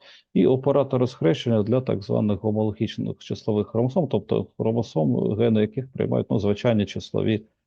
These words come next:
значення. Тут яка ідея? У нас є дві хромосоми, кожна з яких, наприклад, при оптимізації функції на, там, чотирьох змінах, відповідно, прим-, е,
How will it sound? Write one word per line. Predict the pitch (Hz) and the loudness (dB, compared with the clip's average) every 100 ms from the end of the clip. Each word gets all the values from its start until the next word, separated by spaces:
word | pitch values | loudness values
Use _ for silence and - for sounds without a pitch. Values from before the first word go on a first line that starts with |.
| _ _ | _ _
значення. | 113 95 104 87 - - - - - _ _ _ _ - | -2 0 0 0 -4 -6 -4 -6 -10 _ _ _ _ 0
Тут | 180 185 - | 0 0 0
яка | 98 104 113 117 107 | 2 2 0 2 4
ідея? | 98 98 95 92 92 95 _ _ _ _ _ | 4 2 4 2 2 -2 _ _ _ _ _
У | - | 0
нас | 147 139 - | 2 2 -2
є | 120 123 98 | 2 4 4
дві | 110 127 | 2 0
хромосоми, | - 110 104 104 - 107 101 104 104 - - _ _ _ _ 139 | 2 0 2 0 0 0 0 0 -2 -6 -14 _ _ _ _ 0
кожна | 135 120 110 | 2 2 0
з | 95 | 0
яких, | 107 117 135 | 0 -2 0
наприклад, | 123 110 - 110 | -2 -2 -2 -4
при | - | -2
оптимізації | 113 - 107 101 113 107 - 104 | -4 -2 -4 0 0 0 -4 -10
функції | - 107 - - 98 92 | -6 -6 -6 -4 -2 0
на, | 95 92 90 87 85 | 0 -2 -2 -2 -4
там, | - 85 87 | -4 -8 -4
чотирьох | - - 107 107 92 | -4 0 2 2 0
змінах, | 117 160 131 - | -2 0 0 0
відповідно, | 95 - 101 123 107 98 | -6 -4 -2 0 0 -4
прим-, | - 98 98 | -2 -2 -2
е, | 101 98 92 87 87 | -2 -2 -2 -4 -6